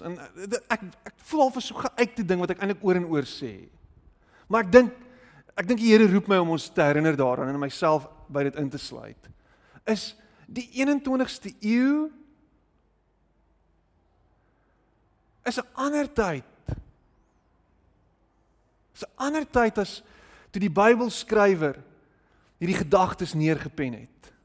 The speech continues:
Dis 'n ander tyd. En God se tyd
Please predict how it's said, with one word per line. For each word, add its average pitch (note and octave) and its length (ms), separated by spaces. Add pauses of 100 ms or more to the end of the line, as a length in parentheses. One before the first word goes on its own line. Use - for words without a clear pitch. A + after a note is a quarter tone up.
(500)
Dis A#3 160
'n - 160
ander D4 340
tyd. E3 280 (1900)
En A#3+ 160
God - 360
se D4+ 120
tyd B3 340